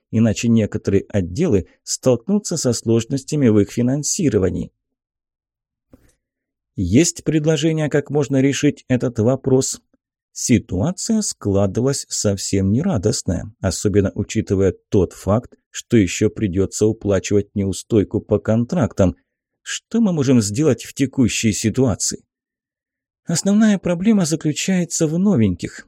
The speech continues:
быстро сориентировалась Светлана. «Они заключают контракт со станцией, и мы принимаем большую их часть без всяких вопросов после тщательной проверки.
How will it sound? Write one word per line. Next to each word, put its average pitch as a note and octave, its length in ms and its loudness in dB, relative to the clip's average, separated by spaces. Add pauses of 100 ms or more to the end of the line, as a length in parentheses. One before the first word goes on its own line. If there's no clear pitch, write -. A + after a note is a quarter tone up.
быстро A#2+ 560 0
сориентировалась B2 960 0
Светлана. B2 640 -2 (300)
«Они A2+ 220 2
заключают A#2 580 0
контракт G#2+ 640 -2
со - 240 -2
станцией, G2+ 720 -2 (240)
и C3+ 100 0
мы G#3+ 160 4
принимаем F3+ 600 -2
большую C#3+ 480 2
их A#2+ 100 -2
часть - 380 -4
без A#2+ 260 -2
всяких - 540 -2
вопросов E3+ 580 -2 (300)
после E3 340 0
тщательной C#3+ 640 -2
проверки. C3+ 580 0